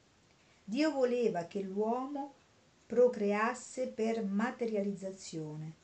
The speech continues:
ma Satana, con il cattivo uso del libero arbitrio datogli da Dio, creò il desiderio fisico e le sue infinite complicazioni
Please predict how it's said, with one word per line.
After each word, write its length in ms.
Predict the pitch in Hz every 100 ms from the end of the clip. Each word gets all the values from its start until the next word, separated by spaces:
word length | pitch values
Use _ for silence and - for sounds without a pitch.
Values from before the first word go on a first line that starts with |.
| _ _
ma 180 | 180 196
Satana, 760 | - 185 165 165 208 220 254
con 200 | - 170
il 100 | 165 -
cattivo 600 | 165 - 220 208 180 180 220
uso 280 | 214 190 170
del 160 | 160
libero 380 | 170 208 180 175
arbitrio 640 | 170 170 214 214 202 170 170
datogli 720 | 190 208 180 - 170 165 160
da 140 | 208
Dio, 560 | 226 202 180 180 208 220 - - _
creò 420 | 285 302 254 190
il 80 | 190
desiderio 800 | 196 240 226 233 240 175 190 202
fisico 760 | - 277 269 269 302 302 302
e 60 | 277
le 160 | 226
sue 240 | 226 262 214
infinite 760 | 190 202 254 262 294 - 214
complicazioni 1400 | 214 247 240 - 247 226 226 226 - - 170 165 165 180